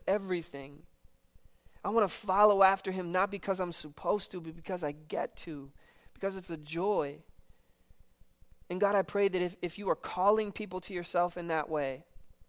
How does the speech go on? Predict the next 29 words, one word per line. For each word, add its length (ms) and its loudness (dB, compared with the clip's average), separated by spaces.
that 80 -4
you 80 -6
would 120 0
lead 300 -2
them 200 0
to 120 -12
the 120 -2
steps 760 -2
to 100 -12
do 200 -6
so. 360 -10
That 100 -10
they 100 0
would 140 -2
reach 320 0
out 340 8
to 140 -6
me 340 2
or 80 2
to 160 -6
one 160 -2
of 140 0
our, 320 6
our 120 2
leaders 440 -4
here 160 -2
at 80 -4
church, 400 0
and 160 -6